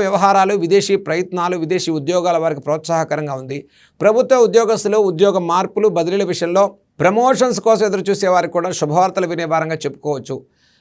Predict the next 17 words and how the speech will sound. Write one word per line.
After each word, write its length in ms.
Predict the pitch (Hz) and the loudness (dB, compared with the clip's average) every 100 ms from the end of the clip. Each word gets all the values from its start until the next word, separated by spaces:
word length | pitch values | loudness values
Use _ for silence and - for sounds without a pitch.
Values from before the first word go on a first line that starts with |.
| _ - | _ -2
గృహంలో 340 | 190 226 247 247 | 0 2 2 0
శుభకార్యాలకు 640 | 202 214 220 220 214 202 175 | 0 2 2 2 0 -2 -4
శ్రీకారం 400 | 185 185 190 180 | -4 0 0 -2
చుడతారు. 400 | 170 160 156 147 139 _ _ _ | -6 -4 -2 -2 -6 _ _ _
నూతన 280 | 170 220 233 220 | 2 2 2 2
కార్యాచరణకు 640 | 208 208 208 202 196 190 196 190 - | 2 2 2 0 -2 -2 -4 -6 -4
శ్రీకారం 440 | 170 190 202 196 | -2 2 0 0
చుట్టే 200 | 180 180 170 | -4 -6 -2
వారంగా 260 | 160 160 165 | -2 -2 -4
చెప్పుకోవచ్చు. 480 | 143 - 151 139 - 147 _ _ _ - | -6 -6 -8 -6 -8 -10 _ _ _ -2
నూతన 340 | 202 240 240 214 | 0 2 0 0
వస్తు 240 | 190 - 214 | 0 0 2
వాహన 260 | 196 190 202 202 | 4 2 0 -2
క్రయ 160 | 180 165 | -2 -2
విక్రయాలు 320 | 151 185 202 180 | -2 -2 -2 -4
చేసుకునేటువంటి 520 | 175 175 165 156 143 | -8 -8 -8 -6 -2
వారంగా 260 | 151 143 | -2 -2